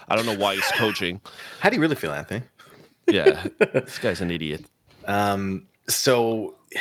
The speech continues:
Speaker 2: yeah, and again, these are, these are kind of the, like, the, with the Kittle knee thing, it's kinda similar to James Conner. I feel like it's one of those banged up injuries.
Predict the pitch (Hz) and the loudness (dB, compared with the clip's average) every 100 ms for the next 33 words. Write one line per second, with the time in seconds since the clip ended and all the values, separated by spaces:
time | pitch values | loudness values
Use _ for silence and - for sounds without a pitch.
0 | - - - 104 98 107 107 117 123 131 | -4 -4 0 0 2 4 4 4 4 2
1 | 123 95 123 139 127 - 120 113 104 90 | 2 2 2 4 2 0 0 2 2 2
2 | 95 104 90 101 98 - 127 107 107 117 | 0 0 2 0 -2 2 2 2 2 2
3 | - 95 92 - - - - 98 - 120 | 2 0 -2 -10 -20 -14 -4 0 2 2
4 | 107 127 107 101 104 98 - 156 117 101 | 2 2 2 2 0 0 2 2 2 2
5 | - 98 90 98 110 101 98 87 107 95 | 2 2 0 -2 0 2 0 2 2 4
6 | 117 98 82 65 50 - | 2 2 -6 -8 -6 -6